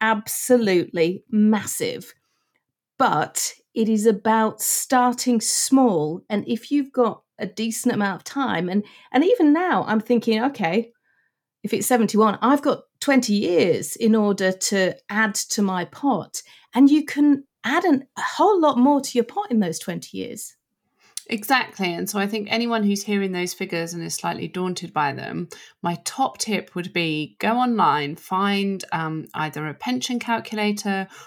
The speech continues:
Speaker 2: or just a simple compound interest calculator. If you Google those, you'll be able to find them. Um,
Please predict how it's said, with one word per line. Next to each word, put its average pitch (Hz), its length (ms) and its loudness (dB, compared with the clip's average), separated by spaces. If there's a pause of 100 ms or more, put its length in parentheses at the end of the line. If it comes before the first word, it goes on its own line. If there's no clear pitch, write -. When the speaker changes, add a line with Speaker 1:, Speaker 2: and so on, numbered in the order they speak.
(140)
Speaker 2:
or 214 160 2
just 233 280 -2
a 208 60 -4
simple 202 640 -4
compound 180 600 -4
interest 185 580 -6
calculator. 208 640 -4
If 208 180 -12
you 185 120 -16
Google 196 340 -4
those, 175 320 -4
you'll - 100 -14
be 175 80 -8
able 180 80 -8
to - 100 -18
find 180 300 -6
them. 190 160 -6 (320)
Um, 190 340 -2